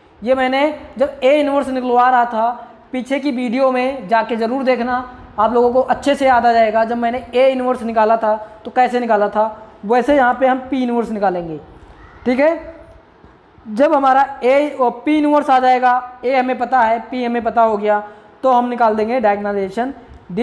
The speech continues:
equal to हो जाएगा हमारा P inverse एपी, ठीक है। अब इन तीनों, तीनों matrix को रख के इनको हम आपस में multiply कर देंगे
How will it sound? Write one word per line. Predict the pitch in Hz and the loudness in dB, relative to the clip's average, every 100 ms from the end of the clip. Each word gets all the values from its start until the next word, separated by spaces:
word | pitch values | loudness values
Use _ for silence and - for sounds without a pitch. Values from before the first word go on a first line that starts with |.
| 285 | -2
equal | 233 240 | 0 0
to | 240 | 2
हो | 214 | 2
जाएगा | 208 208 | 4 4
हमारा | 220 202 208 240 | 2 2 2 0
P | - 254 | -4 -4
inverse | 247 214 240 - - - | -4 -2 -2 -4 -12 -10
एपी, | 190 180 175 139 - - - - - - - - - - - - - | -10 -8 -12 -16 -18 -20 -20 -20 -20 -20 -20 -20 -20 -20 -20 -20 -2
ठीक | 202 233 | 0 2
है। | 294 294 - - - | 2 0 -10 -20 -4
अब | 233 269 | -2 0
इन | 269 | -4
तीनों, | 262 247 285 294 - - | -2 2 2 2 -4 -10
तीनों | 247 254 | -4 0
matrix | 262 254 254 254 | 0 0 -2 -2
को | 262 | 0
रख | 240 240 | 0 0
के | 247 277 277 - - | 0 0 -2 -12 -10
इनको | 226 233 262 | -8 0 2
हम | 233 | 2
आपस | 233 240 214 | 2 0 -4
में | 233 | -2
multiply | 214 214 208 220 262 | -2 -4 0 0 2
कर | 262 | 0
देंगे | 240 233 226 | -2 -2 -2